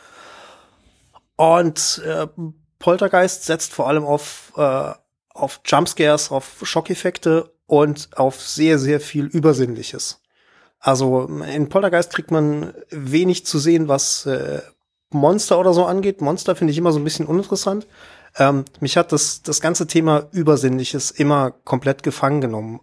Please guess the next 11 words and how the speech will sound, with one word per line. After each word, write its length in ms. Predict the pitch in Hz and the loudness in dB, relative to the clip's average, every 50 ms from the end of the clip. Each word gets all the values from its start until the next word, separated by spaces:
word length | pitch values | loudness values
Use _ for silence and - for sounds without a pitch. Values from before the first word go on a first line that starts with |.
| - - | -2 2
Ähm, 480 | 131 127 120 120 120 120 117 117 - _ _ _ _ _ - - - - - - - - _ _ _ _ _ _ _ _ _ - | 2 4 4 2 0 -4 -8 -10 -12 _ _ _ _ _ -20 -20 -20 -20 -20 -20 -20 -20 _ _ _ _ _ _ _ _ _ -10
wer 180 | 160 139 139 | -6 -2 0
den 140 | 143 160 151 | 2 2 2
Film 160 | - 185 190 | 2 2 2
nicht 160 | 202 190 - | 2 2 0
gesehen 320 | - 156 139 156 175 180 190 | 0 0 2 2 0 0 0
hat, 160 | 196 190 - | -2 -4 -4
in 380 | 170 147 147 147 143 139 139 - - _ - 160 151 - _ _ _ _ _ | -4 -4 -4 -4 -4 -6 -8 -12 -18 _ -20 -20 -20 -20 _ _ _ _ _
Poltergeist 640 | - 147 156 175 202 180 180 175 185 190 - - _ | 2 2 2 4 2 2 2 0 0 -2 -4 -10 _
passiert's, 500 | - 160 151 156 - 170 175 175 - - | -2 -2 -2 -2 0 -2 -2 -2 -2 -2
dass 440 | - 143 139 135 143 - - - - | 0 0 0 0 0 -2 -4 -6 -8